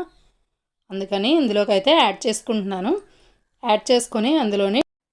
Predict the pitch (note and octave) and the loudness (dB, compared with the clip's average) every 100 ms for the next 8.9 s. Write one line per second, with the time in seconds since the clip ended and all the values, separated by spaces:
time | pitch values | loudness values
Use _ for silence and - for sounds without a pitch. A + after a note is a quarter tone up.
0 | A#3 A3 A3+ A#3 D#4 C#4+ A#3 B3 B3 B3+ | -12 -6 -2 2 4 4 2 -2 -2 -2
1 | A3+ A3 G#3+ B3+ A#3+ A#3 A3 A#3+ A3+ A3 | -2 -2 2 2 4 2 2 -2 -2 -2
2 | G3+ A#3+ D#4+ A4 - A3 G3+ - A#3+ A#3 | -4 0 0 0 0 0 0 2 -2 -2
3 | - G3 F#3 D4 G4+ _ _ _ _ - | 0 2 2 0 -2 _ _ _ _ -12
4 | G3+ G#3 G3 C#4 B3+ G3+ G#3+ G#3+ G3+ C#4+ | -2 -2 2 4 4 2 -2 0 0 2
5 | D4+ G3+ - G#3 - F#3+ B3+ D#4+ - A3+ | 2 0 -2 -6 0 2 4 2 0 2
6 | A#3 G#3 G#3 G#3+ - A3+ C#4+ C4+ - G#3+ | 2 2 -2 -6 -4 -4 -2 -2 0 -2
7 | F#3+ F3+ D#4 F4+ - A#3 A3+ A#3 D4+ E4+ | 0 -2 -4 -6 -6 -2 2 2 2 0
8 | A#3+ A3+ C#4+ G#3+ G3+ B3 A#3 A3+ A#3 | 0 0 0 0 0 -2 -2 -2 2